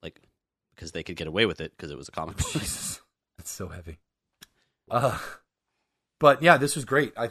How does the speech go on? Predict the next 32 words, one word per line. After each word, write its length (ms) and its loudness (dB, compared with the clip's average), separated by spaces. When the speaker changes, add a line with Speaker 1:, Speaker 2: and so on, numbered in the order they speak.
Speaker 2:
I 100 -2
liked, 460 -4
I 140 4
liked 460 0
that 260 0
Homelander 960 -2
is 160 -10
kind 240 -6
of, 100 -10
like, 340 -10
decides, 520 -4
'cause 220 -4
I, 220 0
I 40 4
never 200 2
really 200 4
thought 260 2
of 80 -6
it 120 -12
this 180 -14
way, 220 -20
even 220 -2
with 120 -4
Superman. 560 -8
Like, 180 -12
I 100 -2
never 440 -2
really 400 -6
thought 300 -6
of 160 -8
it 180 -8
in 220 -10